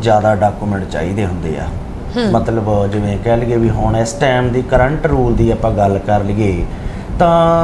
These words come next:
Speaker 1: ਆਸਟ੍ਰੇਲੀਆ ਜਿਹੜਾ ਵਾ ਖੇਤੀਬਾੜੀ, ਡੇਅਰੀ, ਕਰਿਆਨਾ, ਬੁਟੀਕ, ਪਾਰਲਰ ਦੀ ਇਨਕਮ ਨਹੀਂ ਲੈਂਦਾ।
Speaker 2: ਹੂੰ।
Speaker 1: ਉਹ ਕਹਿੰਦੇ ਵੀ ਸਾਨੂੰ ਪ੍ਰੋਫੈਸ਼ਨਲ ਕਾਰੋਬਾਰ ਜਾਂ ਤਨਖਾਹ ਦੀ ਇਨਕਮ ਦਿਖਾਓ ਸਾਲ ਦੀ, ਮਾਂ ਪਿਓ ਦੀ ਪੰਦਰਾਂ ਸੋਲਾਂ ਲੱਖ ਰੁਪਏ ਦੀ,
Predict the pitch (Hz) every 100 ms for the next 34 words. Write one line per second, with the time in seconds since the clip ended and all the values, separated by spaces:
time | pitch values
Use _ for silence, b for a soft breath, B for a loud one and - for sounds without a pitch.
0 | 170 - - 165 165 180 165 151 147 147
1 | 147 - 135 127 131 131 127 127 123 120
2 | 117 131 147 143 135 139 123 120 120 117
3 | 117 113 113 113 113 110 120 - 113 110
4 | 113 107 110 104 98 107 104 87 76 69
5 | 67 - - - 214 202 180 B B B
6 | - - 170 185 170 175 180 175 147 147
7 | 151 - 131 - 120 123 143 151 156 127
8 | 104 107 107 120 120 120 135 135 127 117
9 | 120 123 139 139 113 107 104 98 95 98
10 | 95 113 139 156 - - - - - 139
11 | 120 120 120 113 110 117 131 110 - 110
12 | 113 113 117 123 123 117 101 104 117 127
13 | - 147 151 165 135 107 95 85 82 -
14 | - - 76 65